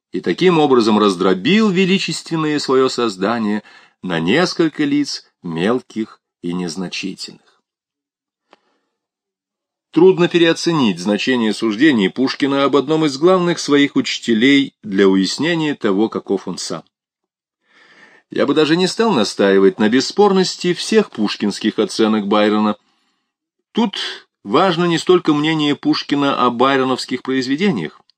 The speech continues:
сколько принцип рассмотрения им соотношения байроновского дарования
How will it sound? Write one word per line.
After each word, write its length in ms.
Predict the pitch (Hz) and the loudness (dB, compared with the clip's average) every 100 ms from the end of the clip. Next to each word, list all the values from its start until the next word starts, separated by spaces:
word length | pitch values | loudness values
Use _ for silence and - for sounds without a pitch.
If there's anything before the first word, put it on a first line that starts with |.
| _ _ _ _ _ - - - | _ _ _ _ _ -20 -20 -18
сколько 420 | - - 165 180 | -6 0 2 2
принцип 640 | 175 196 196 117 - 90 101 | 0 2 2 0 -2 -2 0
рассмотрения 920 | 110 - 123 120 208 226 180 95 87 | 0 0 0 0 2 2 2 2 0
им 560 | - - 147 151 123 98 | -2 -4 -2 0 0 0
соотношения 1400 | - 120 120 - 143 143 - 175 139 104 87 82 78 73 _ _ - | 0 2 2 0 -4 -2 4 6 6 4 0 -4 -6 -10 _ _ -18
байроновского 880 | 90 120 135 120 104 101 - 95 90 | -2 2 2 2 0 -2 -4 -4 -2
дарования 640 | 87 98 196 170 90 | -2 0 0 0 -4